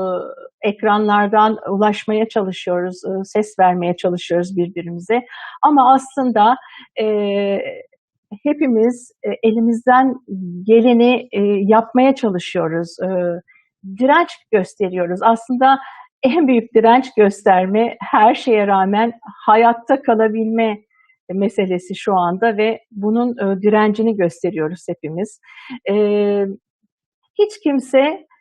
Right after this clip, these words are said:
e, yaşadığımız bütün o mağduriyetlere rağmen geri durmuyor.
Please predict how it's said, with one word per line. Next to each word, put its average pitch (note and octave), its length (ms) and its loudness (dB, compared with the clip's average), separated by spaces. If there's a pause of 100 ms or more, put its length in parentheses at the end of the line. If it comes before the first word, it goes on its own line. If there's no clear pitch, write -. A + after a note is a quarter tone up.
(140)
e, G#3+ 80 -2
yaşadığımız C4 960 0
bütün C#4 240 -6
o D4+ 100 -2
mağduriyetlere C4 920 2
rağmen A3 500 0 (160)
geri B3 380 2
durmuyor. G3 560 -2